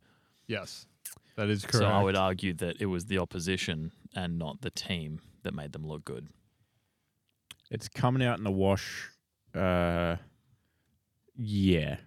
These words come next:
Speaker 3: yeah.
Speaker 1: I don't know if I trust Hawthorn enough.
Speaker 3: You certainly can't trust Fremantle, though.
Speaker 1: <laughs>
Speaker 3: That's
Speaker 1: No.
Speaker 3: the, <laughs> that's the hardest thing.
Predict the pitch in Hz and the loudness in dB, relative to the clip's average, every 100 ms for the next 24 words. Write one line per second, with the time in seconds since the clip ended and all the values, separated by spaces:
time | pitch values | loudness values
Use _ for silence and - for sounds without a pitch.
0 | _ _ _ - 64 50 - - - - | _ _ _ -14 -8 -8 -8 -14 -20 -20
1 | - _ _ - 127 143 151 143 127 - | -20 _ _ -10 -2 2 2 2 -4 -4
2 | - 110 113 - 104 110 104 98 95 95 | -2 -2 -2 -4 -4 -4 -4 -6 -6 -8
3 | _ _ _ _ _ _ _ _ - 98 | _ _ _ _ _ _ _ _ -6 -2
4 | 101 95 - - 92 - 120 127 110 92 | 0 -2 -6 -2 0 4 6 6 4 0
5 | - 92 85 - - 76 - - - 85 | 0 0 -2 -2 -2 -2 -4 -10 0 2
6 | 90 73 73 60 62 69 92 196 - 233 | 4 0 -2 -6 -6 -4 -2 -4 0 4
7 | 95 135 151 123 104 110 - - 113 - | 6 6 4 4 4 2 0 -2 -2 0
8 | - 107 107 - 101 92 85 - | 2 2 2 -4 -4 -4 -2 6